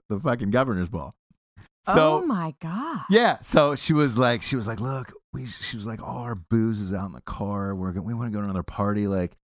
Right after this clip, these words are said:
Speaker 1: I just don't feel like being here with these fucking people." And I was like, "Oh, all right, awesome." So there,
Speaker 2: Wow.
Speaker 1: there was a back door for employees. And I was like, "Yeah."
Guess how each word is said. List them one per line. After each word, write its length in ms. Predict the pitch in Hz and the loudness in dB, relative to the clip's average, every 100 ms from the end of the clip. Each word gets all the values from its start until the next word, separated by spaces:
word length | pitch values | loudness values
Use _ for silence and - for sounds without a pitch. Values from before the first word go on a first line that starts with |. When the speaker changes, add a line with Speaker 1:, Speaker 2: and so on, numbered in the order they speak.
| - | -14
Speaker 1:
I 40 | |
just 100 | 131 110 | -8 -6
don't 120 | 85 | -6
feel 160 | - | -4
like 160 | 90 73 | -4 -2
being 200 | 87 85 | -2 -2
here 100 | 76 | -2
with 100 | 76 | -4
these 120 | 73 | -6
fucking 360 | - 87 76 69 | -8 -10 -10 -10
people." 340 | - 73 - 60 | -10 -10 -10 -12
And 80 | 78 | -10
I 40 | |
was 140 | 82 82 | -10 -10
like, 200 | 82 85 _ 311 | -10 -12 _ -2
"Oh, 320 | 339 - - _ _ - | 0 0 -4 _ _ -6
all 100 | 277 | 0
right, 180 | 214 160 | 0 0
awesome." 380 | 226 285 - 180 _ - | 0 0 -4 -6 _ -10
So 80 | 156 | 0
there, 260 | 156 175 170 | 4 4 4
Speaker 2:
Wow. 100 | 147 | 2
Speaker 1:
there 100 | 135 | 2
was 180 | 175 | 4
a 40 | 156 | 4
back 320 | 107 151 127 | 4 2 2
door 280 | 139 156 143 | 0 2 2
for 200 | - 104 | 0 0
employees. 500 | 95 131 156 113 92 | 0 0 2 2 0
And 100 | 101 | 0
I 60 | 104 | 0
was 180 | 107 | 0
like, 160 | 101 95 | 0 0
"Yeah." 220 | 139 165 | 0 0